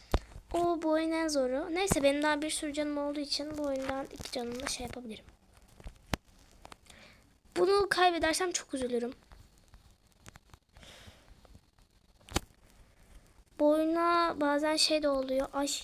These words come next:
yanlış oldu. Biraz zor zıplayabilirim.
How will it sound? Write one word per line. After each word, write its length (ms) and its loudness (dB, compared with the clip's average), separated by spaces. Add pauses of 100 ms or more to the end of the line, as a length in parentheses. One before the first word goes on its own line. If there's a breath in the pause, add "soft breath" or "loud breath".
yanlış 320 -12
oldu. 200 -8 (1500)
Biraz 320 6
zor 280 2
zıplayabilirim. 720 0